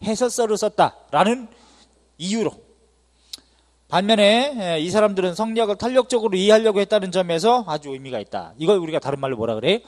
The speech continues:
상대주의적인 인식론이라고 얘기한다. 아, 아, 그러니까 중요하죠. 그래서 박세당의 서계 박세당이라고 그래.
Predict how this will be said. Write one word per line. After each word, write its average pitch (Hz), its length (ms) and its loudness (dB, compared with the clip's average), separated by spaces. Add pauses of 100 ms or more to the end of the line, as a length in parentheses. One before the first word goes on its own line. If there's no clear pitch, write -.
(200)
상대주의적인 180 1120 -6
인식론이라고 127 920 -12
얘기한다. 92 480 -14
아, 214 240 -4
아, 107 280 -16 (280)
그러니까 139 180 -14
중요하죠. 147 680 -4 (840)
그래서 127 160 -16
박세당의 151 760 0
서계 226 640 6
박세당이라고 156 760 0
그래. 190 320 -2